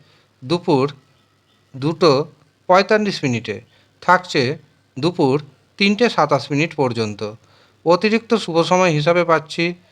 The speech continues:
রাত্রি সাতটা পাঁচ মিনিট থেকে রাত্রি নটা আটচল্লিশ মিনিট পর্যন্ত। কাজেই এই সময়ের মধ্যে আপনি যে কোনো ধরনের শুভ কাজ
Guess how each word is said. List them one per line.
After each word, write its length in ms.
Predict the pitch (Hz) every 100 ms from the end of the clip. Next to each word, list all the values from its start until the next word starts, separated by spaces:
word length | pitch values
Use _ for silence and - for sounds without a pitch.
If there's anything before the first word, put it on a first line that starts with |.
| _ _ _ 123
রাত্রি 520 | 131 160 - 185 139 127 - _ _ _ _ _ _ -
সাতটা 600 | - - 269 - - 185 202 - _ -
পাঁচ 220 | 175 180 -
মিনিট 240 | 196 190
থেকে 260 | - 185 196 214 _ _ _ _ -
রাত্রি 500 | 127 160 160 175 143 143 180 _ _ _ _ -
নটা 460 | 123 151 151 165 180 208 _ _
আটচল্লিশ 520 | 143 160 - 196 196 -
মিনিট 240 | 147 151 -
পর্যন্ত। 460 | 131 120 120 110 110 110 - _ _ _ -
কাজেই 360 | 185 175 135 165 175 - - 160
এই 180 | 175 208
সময়ের 440 | - 160 175 180
মধ্যে 360 | 135 131 135 156 139 - _ _ -
আপনি 300 | 147 151 196
যে 180 | 135 143
কোনো 220 | 151 190 185
ধরনের 380 | 160 175 180 -
শুভ 200 | 139 143 151
কাজ 160 | 156